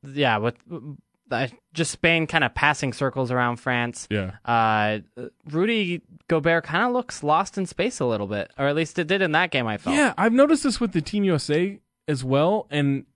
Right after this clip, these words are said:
Speaker 2: it seems to be like, I think the N B A messes with their head to where they don't really, they're not really reminded, like, they can play defense differently and probably more effectively if you're DeAndre Jordan or Rudy Gobert in the international game, and they're not clearing the ball above the cylinder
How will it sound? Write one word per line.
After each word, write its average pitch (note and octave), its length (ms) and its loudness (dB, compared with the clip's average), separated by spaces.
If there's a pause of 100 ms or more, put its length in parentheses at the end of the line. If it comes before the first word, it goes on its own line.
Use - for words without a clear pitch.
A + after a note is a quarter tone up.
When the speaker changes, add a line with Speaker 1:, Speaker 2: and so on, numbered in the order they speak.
(360)
Speaker 2:
it F#3+ 160 2
seems D4 320 -2
to D4 100 -2
be B3 120 0
like, G3+ 240 0
I E3+ 80 2
think D4 200 0
the D#4+ 140 -6
N A3 160 2
B G3+ 160 2
A F#3+ 100 6
messes D3+ 360 2
with C#3 140 0
their B2 120 2
head B2+ 380 0
to C3+ 80 0
where C#3+ 220 6
they C#3+ 180 4
don't D3+ 380 0
really, D#3 380 4 (640)
they're D#3+ 160 8
not C4+ 160 6
really D4+ 160 8
reminded, A#3 360 6
like, E3 140 4
they E3+ 100 8
can F3+ 160 2
play G3+ 200 2
defense F3 480 2
differently D#3 520 2
and B2+ 120 2
probably E3+ 260 6
more C3+ 160 6
effectively G#2 640 0 (420)
if B2 160 -2
you're B2+ 100 2
DeAndre A#2+ 320 2
Jordan A#2 220 0
or G#2+ 40 0
Rudy A2 180 0
Gobert A2 540 2 (340)
in C#3 100 0
the C3 100 0
international D3 480 0
game, B2+ 280 0
and C#3 100 2
they're D#3+ 60 4
not A3 220 0
clearing G#3+ 300 4
the F3+ 80 4
ball E3+ 300 6
above C#3 200 4
the B2 80 -2
cylinder C#3 480 0